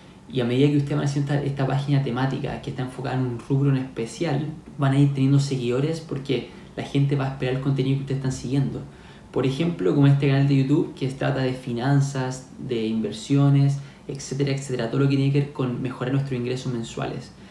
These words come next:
Entonces pueden hacer lo mismo ustedes, pero en Instagram, en la cual en Instagram ustedes van haciendo crecer una página que se trate de cualquier cosa, pero que sea de una cosa específica,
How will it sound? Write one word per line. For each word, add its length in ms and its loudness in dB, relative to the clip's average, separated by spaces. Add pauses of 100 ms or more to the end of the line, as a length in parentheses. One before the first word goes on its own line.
(300)
Entonces 360 0
pueden 180 2
hacer 140 -2
lo 60 4
mismo 180 4
ustedes, 280 0
pero 120 2
en 80 4
Instagram, 460 0 (500)
en 100 -4
la 100 0
cual 180 2
en 100 8
Instagram 480 0
ustedes 240 0
van 160 2
haciendo 760 2
crecer 400 0
una 220 2
página 500 -4 (340)
que 120 -10
se 100 -8
trate 240 0
de 80 4
cualquier 380 -2
cosa, 480 -2 (140)
pero 180 -2
que 80 -4
sea 240 0
de 60 2
una 180 2
cosa 180 -4
específica, 720 -4